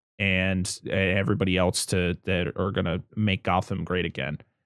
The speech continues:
And he has this conversation with this other inmate, which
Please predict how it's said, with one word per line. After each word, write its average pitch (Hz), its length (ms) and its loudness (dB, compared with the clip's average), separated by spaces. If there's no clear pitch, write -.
And 92 480 2
he 104 180 2
has 107 240 4
this 101 160 0
conversation 107 840 2
with 95 200 2
this - 220 -2
other 92 260 0
inmate, 95 500 2
which 104 400 -2